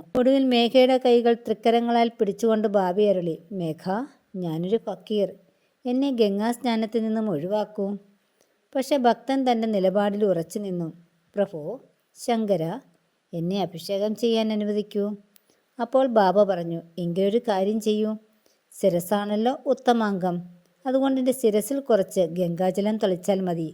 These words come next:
അത് അഭിഷേകത്തിന് തുല്യമായി തീരും." "ശരി, ശരി," എന്ന് പറഞ്ഞുകൊണ്ട് മേഘ ജലകുംഭം എടുത്തു. അപ്പോഴേക്കും മേഘ ഭക്തിയാൽ പരവശനായി. തൻ്റെ മുന്നിലിരിക്കുന്നത് സാക്ഷാൽ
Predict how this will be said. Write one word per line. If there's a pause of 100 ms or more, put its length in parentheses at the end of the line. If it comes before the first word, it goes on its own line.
(180)
അത്
അഭിഷേകത്തിന്
തുല്യമായി
തീരും." (720)
"ശരി,
ശരി," (180)
എന്ന്
പറഞ്ഞുകൊണ്ട്
മേഘ (300)
ജലകുംഭം
എടുത്തു. (640)
അപ്പോഴേക്കും
മേഘ (380)
ഭക്തിയാൽ
പരവശനായി. (180)
തൻ്റെ
മുന്നിലിരിക്കുന്നത്
സാക്ഷാൽ